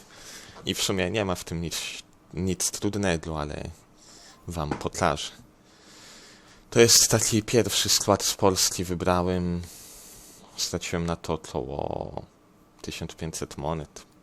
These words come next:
Po trzysta monet kupowałem graczy, dwieście pięćdziesiąt, tak jak tutaj widzimy. Ym, ten klip nagrałem szybciej, teraz tylko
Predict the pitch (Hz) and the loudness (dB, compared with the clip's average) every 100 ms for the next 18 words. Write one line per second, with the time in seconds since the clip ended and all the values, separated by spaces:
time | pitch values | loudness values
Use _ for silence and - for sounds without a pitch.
0 | _ - 98 - - 98 - 87 87 87 | _ 0 0 2 2 2 2 2 2 0
1 | - - - 78 76 76 76 82 - 73 | -6 -12 -6 -4 -2 -4 0 0 0 -6
2 | 76 - - - 78 85 - 69 - - | -6 -6 -8 -8 -4 -4 -6 -8 -10 -10
3 | - 73 - 73 73 82 78 71 - - | -12 -10 -8 -8 -8 -6 -4 -6 -10 -18
4 | - - - - - - - 85 82 80 | -16 -16 -16 -16 -18 -20 -12 -8 -6 -6
5 | 80 78 78 - - - - - - - | -6 -8 -10 -18 -20 -20 -20 -20 -20 -8
6 | - 92 - 95 - 87 87 85 85 85 | -4 -2 0 0 0 0 2 2 0 -2
7 | - 95 - - 87 80 - 82 - - | 0 0 -2 -6 -4 -4 -4 -4 -2 -4
8 | 76 - 73 73 67 - | -6 -8 -6 -6 -6 -10